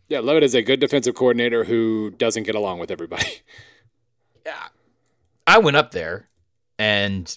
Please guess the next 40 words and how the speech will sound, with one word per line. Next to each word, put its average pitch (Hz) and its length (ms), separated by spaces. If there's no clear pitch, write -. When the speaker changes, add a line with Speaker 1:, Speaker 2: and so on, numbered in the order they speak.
Speaker 2:
was 120 160
struck 139 420
about 107 300
how 104 480
Jim 151 360
Levitt 151 560
doesn't 135 360
know 127 120
how 127 120
to 127 40
be 120 120
an 107 80
assistant. - 480
Speaker 1:
<laughs> - 80
Speaker 2:
I - 340
Speaker 1:
Right. 147 220
Speaker 2:
think 120 100
that's 123 240
really 131 220
what 104 160
it 98 40
comes 104 200
down 113 220
to. - 380
Um, 95 360
and 101 100
that's, 113 300
that's - 320
good 135 320
or 139 160
bad. 85 320
Um, 120 320
let's 127 100
jump 240 160
into 320 100
some 127 100
controversy. 131 840
You 101 60
ready? 120 240
Speaker 1:
Okay. - 400